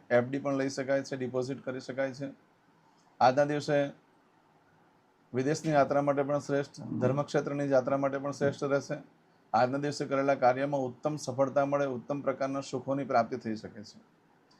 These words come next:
આજના દિવસે નવ વસ્ત્ર ધારણ કરવાથી વધુને વધુ લાભ થાય છે, પ્રેમ સંબંધો વધે છે, ગુરુ દ્વારા સારું જ્ઞાન પ્રાપ્ત થાય અને એ જ્ઞાન દ્વારા ધનવાન થવાના યોગ પણ ઊભા થાય છે. આજે નવા વસ્ત્ર ધારણ કરવાથી સોનું, હીરા, ચા-, હીરા, માણિક, મોતી ખરીદવાનો પ્રસંગ આવે છે,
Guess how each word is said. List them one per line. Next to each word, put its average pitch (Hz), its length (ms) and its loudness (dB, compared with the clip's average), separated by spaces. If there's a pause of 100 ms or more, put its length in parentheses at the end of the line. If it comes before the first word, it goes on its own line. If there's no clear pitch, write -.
(220)
આજના 123 240 4
દિવસે 147 280 0
નવ 139 160 4
વસ્ત્ર 143 260 2
ધારણ 135 280 -2
કરવાથી 127 540 0 (1800)
વધુને 143 300 2
વધુ 151 220 2
લાભ 139 320 4
થાય 147 200 2
છે, 147 180 -4
પ્રેમ 131 320 2
સંબંધો 143 440 -2
વધે 135 300 -2
છે, 143 260 -6
ગુરુ 131 260 -2
દ્વારા 139 240 4
સારું 131 320 2
જ્ઞાન 127 300 0
પ્રાપ્ત 139 300 0
થાય 147 160 -2
અને 143 140 -2
એ 135 60 -2
જ્ઞાન 135 320 -2
દ્વારા 131 220 2
ધનવાન 127 400 -2
થવાના 135 280 -2
યોગ 127 240 -2
પણ 139 140 -4
ઊભા 110 220 -2
થાય 98 200 -10
છે. - 180 -20 (640)
આજે 135 180 0
નવા 143 140 6
વસ્ત્ર 147 240 2
ધારણ 139 280 0
કરવાથી 139 540 0
સોનું, 139 420 -2
હીરા, 135 260 2
ચા-, 131 280 -2
હીરા, 131 280 -2
માણિક, 131 260 -4
મોતી 123 240 -6
ખરીદવાનો 127 440 -4
પ્રસંગ 131 340 -6
આવે 120 220 2
છે, 123 180 -8